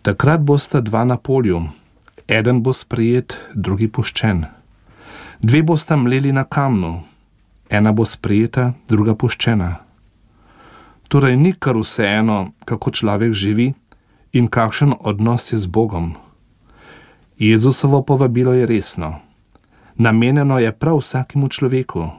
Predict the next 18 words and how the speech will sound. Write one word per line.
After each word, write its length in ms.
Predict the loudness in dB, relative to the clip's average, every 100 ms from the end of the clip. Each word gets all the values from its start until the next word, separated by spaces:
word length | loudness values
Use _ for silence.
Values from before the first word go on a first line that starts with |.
| _ _ _ _ _ _ -20 -20 0
Ni 180 | 4 4
vseeno, 800 | 2 -2 -4 -2 -2 -2 -2 -6 -12 -8
kakšen 400 | -4 -4 -2 -2
bo 120 | 0
odgovor, 520 | -2 0 0 0 -4 -8 -20 _ _ _ _ _ _
ali 200 | 0 2
bo 180 | 2 2
nekdo 300 | 2 2 -2
sprejet 640 | -2 -4 0 0 0 -8 -20 -12
ali 220 | -4 -2 0
bo 120 | -2
puščen, 580 | -2 -4 0 0 2 -2 -8 _ _ _ -20 _
ali 220 | 0 2 2
bo 180 | 2
rešen 580 | 2 2 2 0 0 0 -4 _ _ _
ali 220 | -2 0
bo 120 | 2 0
zavržen. 640 | 0 0 0 -2 -4